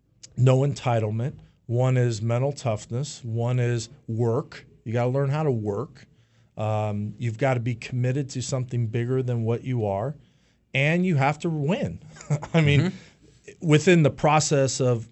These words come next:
Speaker 1: staying within the process in order to get the result. And I, I think we're, we're getting better and better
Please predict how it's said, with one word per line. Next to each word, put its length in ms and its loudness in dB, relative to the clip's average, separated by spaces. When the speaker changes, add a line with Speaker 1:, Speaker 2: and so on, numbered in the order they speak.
Speaker 1:
staying 460 2
within 340 0
the 60 0
process 640 0
in 100 -2
order 180 0
to 160 -8
get 220 -4
the 100 -6
result. 440 -8
And 580 0
I, 200 -4
I 80 0
think 260 -2
we're, 300 -2
we're 100 -2
getting 600 0
better 460 2
and 200 2
better 540 0